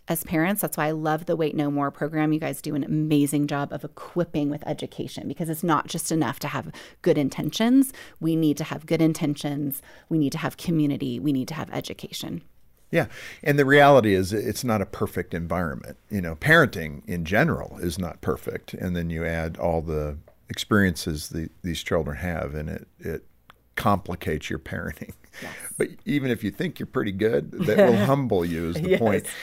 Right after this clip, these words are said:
Speaker 2: A few years, uh, later, you and Luke started your family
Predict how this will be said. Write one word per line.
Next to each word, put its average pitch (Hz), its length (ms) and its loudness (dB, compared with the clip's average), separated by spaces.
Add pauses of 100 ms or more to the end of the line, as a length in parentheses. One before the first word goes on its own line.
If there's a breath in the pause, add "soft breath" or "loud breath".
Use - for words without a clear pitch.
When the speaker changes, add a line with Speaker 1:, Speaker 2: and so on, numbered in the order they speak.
(260 loud breath)
Speaker 2:
A 147 120 4
few 214 200 2
years, 156 600 2
uh, 107 540 -2
later, 123 300 6
you 120 220 6
and 113 140 0
Luke 113 380 2
started 107 420 2
your 98 80 0
family 90 720 -4